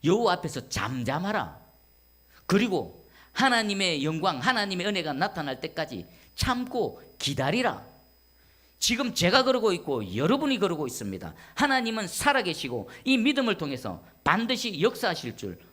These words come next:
확실히 믿습니다. 아멘. 기도합니다. 사랑의 주님, 감사합니다. 믿음으로 수많은 하나님의 역사들이 일어났습니다.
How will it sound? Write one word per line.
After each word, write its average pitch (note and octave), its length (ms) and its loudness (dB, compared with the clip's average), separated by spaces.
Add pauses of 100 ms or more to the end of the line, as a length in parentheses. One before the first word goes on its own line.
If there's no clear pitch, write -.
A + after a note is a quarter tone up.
확실히 F#3 600 -4 (480)
믿습니다. G2+ 560 -2 (540)
아멘. F#2+ 340 -2 (260)
기도합니다. D2 480 -8 (540)
사랑의 E3 420 -2
주님, C3 460 -2 (1200)
감사합니다. F#2 840 -6 (720)
믿음으로 A3+ 1080 -2 (720)
수많은 B3 840 -2
하나님의 G3 580 -2
역사들이 D#3 500 -6
일어났습니다. G2+ 880 -8